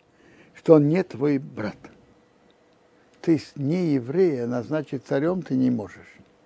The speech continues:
Даже если это не, не еврей и принял еврейство. Должен быть именно из твоих братьев. А теперь у царя есть ограничения,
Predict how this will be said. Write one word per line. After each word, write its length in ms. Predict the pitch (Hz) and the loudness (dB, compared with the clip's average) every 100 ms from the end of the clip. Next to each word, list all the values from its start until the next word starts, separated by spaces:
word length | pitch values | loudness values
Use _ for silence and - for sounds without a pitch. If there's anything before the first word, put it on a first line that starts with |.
| _ - - _ _ _ _ - - - 127 | _ -20 -20 _ _ _ _ -20 -20 -8 2
Даже 280 | 190 170 | 4 4
если 260 | 196 170 170 | 0 0 -2
это 160 | 139 135 | -4 -4
не, 300 | 135 139 139 | 0 0 0
не 300 | 147 165 147 | 0 0 0
еврей 520 | 131 180 165 143 135 | 4 6 6 4 0
и 40 | - - - | -6 -20 -2
принял 340 | 131 147 135 | 2 4 2
еврейство. 560 | 120 110 90 - - - - - - _ _ | -4 -8 -12 -20 -20 -20 -20 -20 -20 _ _
Должен 300 | 185 180 143 | 0 0 0
быть 140 | 156 143 - | -4 -4 -4
именно 360 | 190 180 151 | -2 0 0
из 140 | 135 107 - - - | -2 -4 -10 -12 -10
твоих 220 | - 131 110 | 2 2 2
братьев. 360 | - - - _ - - - - - - - - - - - - - | -4 -16 -20 _ -20 -20 -20 -20 -20 -20 -20 -20 -20 -20 -20 -20 -16
А 100 | 104 | -6
теперь 380 | 139 131 233 262 | -4 2 4 4
у 80 | |
царя 340 | 160 151 156 240 | 2 2 4 4
есть 320 | 190 185 180 | 4 4 2
ограничения, 920 | 214 226 226 247 - 139 127 139 160 | -2 -2 -4 -6 -4 -2 -2 -4 -8